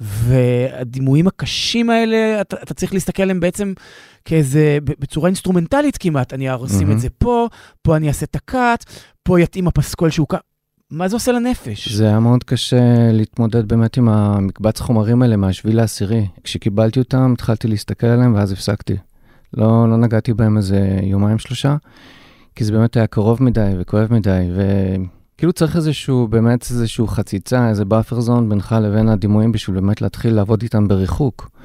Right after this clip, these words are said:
Speaker 2: ומתוך איזה סוג של, כן, ניתוק מסוים בשביל באמת לתפקד. אז לקחתי מזה פסק זמן, ואז חזרתי לזה. אה, בצורה אולי אפילו כמעט מכנית.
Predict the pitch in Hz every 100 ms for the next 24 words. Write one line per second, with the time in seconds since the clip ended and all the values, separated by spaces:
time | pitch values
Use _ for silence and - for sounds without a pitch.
0 | - - - - - 95 104 104 110 107
1 | 107 107 - 107 - 107 101 113 110 104
2 | - 180 - - - 104 - 98 98 95
3 | 92 98 95 98 98 101 101 107 - 147
4 | 98 - - - - - - - - 101
5 | 104 - 143 123 113 113 - 95 117 113
6 | 127 107 101 - 98 98 95 101 95 95
7 | 98 - - - - - - 117 117 123
8 | 147 139 156 151 - 147 135 127 123 120
9 | - 120 110 90